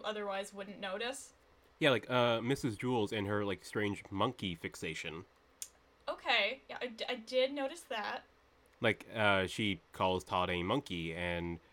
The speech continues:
Speaker 2: is only another <laughs> great joke is that he, she's only convinced that he's not a monkey after Mauricio says,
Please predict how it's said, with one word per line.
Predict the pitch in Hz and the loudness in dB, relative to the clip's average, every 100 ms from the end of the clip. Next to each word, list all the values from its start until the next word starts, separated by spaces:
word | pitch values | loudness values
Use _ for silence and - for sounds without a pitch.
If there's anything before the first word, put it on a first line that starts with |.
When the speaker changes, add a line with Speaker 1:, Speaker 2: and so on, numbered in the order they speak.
| _ _ | _ _
Speaker 2:
is | - 117 - | -4 -4 2
only | 135 127 123 - _ - - - | 4 6 4 2 _ -20 -16 -2
another | 120 123 - | 2 6 6
<laughs> | |
great | - 160 156 | 6 4 4
joke | 135 110 117 | 4 4 2
is | 101 | 0
that | 107 113 | 0 -2
he, | 110 131 | -4 -4
she's | - 117 | -2 -2
only | 113 127 | 2 2
convinced | 131 113 113 110 | 2 2 2 0
that | 113 | -2
he's | 95 | 0
not | 110 110 | 0 2
a | |
monkey | 98 95 98 98 | 2 0 0 0
after | 95 - 98 | -2 0 0
Mauricio | 92 95 101 - 92 | 2 0 -2 -2 -4
says, | 98 87 | -4 -4